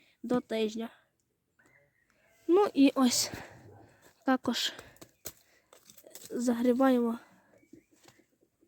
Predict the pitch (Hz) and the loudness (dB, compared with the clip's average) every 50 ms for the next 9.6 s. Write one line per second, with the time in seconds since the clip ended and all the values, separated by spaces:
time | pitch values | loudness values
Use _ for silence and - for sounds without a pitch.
0 | _ _ _ - 233 254 262 - - - - - - - - - - - - - | _ _ _ -6 -4 -4 -4 -4 -6 -8 -12 -12 -18 -20 -20 -20 -20 -16 -10 -8
1 | 240 240 - - 233 240 - - 320 - 269 269 262 262 - - - - _ _ | -8 -8 -6 -6 -6 0 2 2 2 4 2 2 2 0 -2 -6 -12 -14 _ _
2 | _ _ _ _ - - _ _ _ - 269 262 262 247 - - - 254 233 - | _ _ _ _ -20 -20 _ _ _ 0 4 4 4 4 4 2 2 2 2 2
3 | - 240 233 233 233 247 294 330 320 311 - 294 277 277 277 262 - - 269 262 | 2 0 0 2 4 8 8 8 8 6 4 0 0 0 -2 -2 -2 -2 0 2
4 | 262 262 254 247 - _ _ _ _ _ - - - _ - - 247 226 - - | 2 2 0 0 -4 _ _ _ _ _ -20 -20 -20 _ -2 -2 -2 0 2 4
5 | 262 277 294 285 - - 254 247 285 277 277 269 247 - - 240 247 262 247 - | 6 6 6 6 4 2 2 2 2 0 2 0 -4 -4 -2 0 0 0 0 0
6 | - 233 220 220 247 262 - - 233 - - 247 226 - - - - - - - | 0 0 2 2 2 2 0 -2 -4 -6 -8 -8 -8 -8 -8 -10 -12 -12 -8 -4
7 | 233 247 247 247 240 226 240 247 247 254 262 247 - 247 - _ _ _ _ _ | -2 -2 0 -2 -2 -2 -2 -2 -2 -2 -4 -6 -8 -10 -12 _ _ _ _ _
8 | _ _ _ _ - 247 233 - 240 226 226 220 226 - 247 233 233 247 226 226 | _ _ _ _ -10 -10 -8 -6 -6 -4 -4 -4 -4 -4 -4 -2 -2 -2 -4 -4
9 | 226 247 233 240 233 262 302 285 - - 262 | -2 -2 -2 0 2 4 4 2 2 0 -6